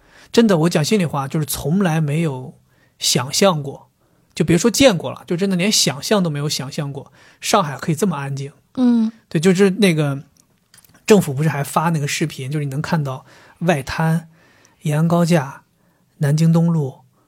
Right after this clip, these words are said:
Speaker 1: 空无一人。我那天还跟你说，我说我没想到空无一人的南京东路地面这么干净，就干净的像一整块瓷砖一样，就是特别干净。包括我这两天在家里面打开窗，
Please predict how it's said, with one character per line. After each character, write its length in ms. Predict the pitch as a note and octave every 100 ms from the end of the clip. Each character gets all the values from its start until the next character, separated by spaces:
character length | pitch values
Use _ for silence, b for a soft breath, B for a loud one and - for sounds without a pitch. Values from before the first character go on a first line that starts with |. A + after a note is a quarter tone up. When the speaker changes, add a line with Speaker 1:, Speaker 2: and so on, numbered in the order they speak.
| -
Speaker 1:
空 300 | - A3 A#3
无 120 | E3+
一 120 | D#3+
人。 180 | C#3 B2
我 60 | C#3+
那 60 |
天 120 | E3 D#3
还 60 |
跟 100 | E3
你 60 | C3+
说， 180 | C3+ C#3
我 100 | C#3+
说 100 | F#3
我 120 | C#3+
没 160 | C#3+
想 200 | F#3+ D#3+
到 180 | C#3+ D#3+
空 340 | - - A#3 G#3+
无 100 | F3+
一 140 | F#3+
人 180 | C#3 D#3
的 160 | E3
南 180 | C#3+ C#3
京 140 | F3+ F#3
东 200 | G3 G3+
路 320 | E3+ C#3 - _ _
地 140 | A3+ F3+
面 220 | G3+ F3+
这 180 | - E4+
么 100 | E3
干 260 | B2 A#2+
净， 200 | B2 - - _ _ _ _ _ -
就 100 | G#3+
干 260 | F#3+ B3+ C#4+
净 200 | C4 G3
的 240 | E3+ D#3+ b b b b b
像 200 | - A#3
一 200 | A3+ G#3
整 260 | - B2
块 180 | A#2+ A3+
瓷 220 | - -
砖 260 | C3+ C#3+ C#3
一 60 | C3
样， 120 | - _ _ _ _ _
就 140 | - G#3
是 80 |
特 300 | F#3 - C#4
别 140 | D#3+ C#3
干 180 | C#3 C#3
净。 220 | C3+ C3 -
包 100 | G#3+
括 140 | A3+
我 80 | D#3+
这 80 | F3+
两 100 | F3
天 140 | E3
在 100 | F3+
家 160 | E3 F#3+
里 80 | E3
面 280 | C#3+ C3+ - b b
打 100 | B2+
开 140 | -
窗， 260 | E3 F#3